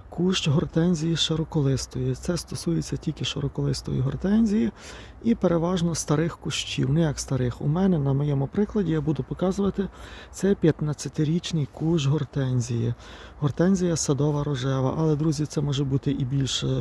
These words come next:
молодші кущі, це не важно. Зараз я вам покажу, як виглядає цей кущ.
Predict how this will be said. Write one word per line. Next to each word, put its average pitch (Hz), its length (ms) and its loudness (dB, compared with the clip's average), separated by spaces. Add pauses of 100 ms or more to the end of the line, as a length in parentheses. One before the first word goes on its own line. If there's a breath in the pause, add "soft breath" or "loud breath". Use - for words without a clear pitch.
(100)
молодші 180 880 2
кущі, 180 440 -2
це 175 380 0 (480 loud breath)
не 160 200 2
важно. 127 580 0
Зараз 165 380 -2
я 156 80 0
вам 139 180 -2
покажу, 147 380 -2
як 147 260 0
виглядає 135 500 0
цей 123 320 -4
кущ. 214 520 -2